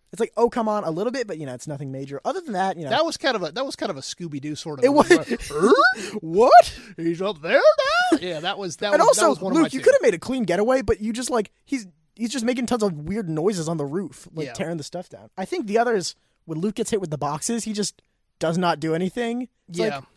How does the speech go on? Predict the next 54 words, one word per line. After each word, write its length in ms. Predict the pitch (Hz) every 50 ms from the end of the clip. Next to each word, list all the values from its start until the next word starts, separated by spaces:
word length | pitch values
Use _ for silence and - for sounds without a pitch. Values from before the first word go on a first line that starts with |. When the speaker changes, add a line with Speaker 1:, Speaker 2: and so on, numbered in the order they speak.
| _ _ _ _ _ _ _ _
Speaker 1:
what 240 | 208 190 247 269 294
was 100 | 320 294
all 120 | 285 269
that 120 | 262 233
training 300 | 190 - 247 240 233 233
in 80 | 226 220
the 40 | 196
first 260 | - 226 226 233 -
one, 160 | 185 185 175 170
you 80 | 160
know, 100 | 160 156
with 140 | 160 170 160
the 80 | 196 185
little 360 | 190 196 190 180 160 143 147
laser 300 | 147 160 185 208 190 165
droid 300 | 131 123 127 120 117 117
that 80 | 123 123
was 100 | 127 120
flying 300 | - - 160 156 160 147
around 260 | 143 147 147 147 147
with 80 | 143 139
Speaker 2:
Yeah, 60 | -
Speaker 1:
the 60 | -
Speaker 2:
come 40 | 135 147
Speaker 1:
mask? 380 | 190 - 226 - - - - -
Speaker 2:
on, 80 | -
Luke. 100 | 127 123 147
Well, 120 | 147 151
by 200 | 143 131 185 180 190
that 200 | 247 269 254 -
point, 260 | - 170 139 123 113
he 120 | 143 175
was, 300 | 165 135 117 113 - - - -
uh, 200 | - - - 135 131
yeah, 240 | 135 139 123 110 120
by 140 | 143 139 147
that 180 | 175 185 -
point, 60 | _ -
Speaker 1:
He 60 | 233
was 100 | 240 -
Speaker 2:
he 40 | -
Speaker 1:
kinda 160 | 277 262 233
Speaker 2:
was 60 | 220
Speaker 1:
worn 200 | 202 196 190 180
down. 400 | 151 151 135 113 95 - 90 123 -
Speaker 2:
He 140 | - 220 254
was 160 | 254 202 147
knocked 300 | 185 180 170 156 - _
down. 220 | - 135 113 117 117
He 80 | 135 143
was 100 | 139 151
not 160 | 151 147 127
doing 220 | - 151 139 127
great. 240 | 120 123 113 113 -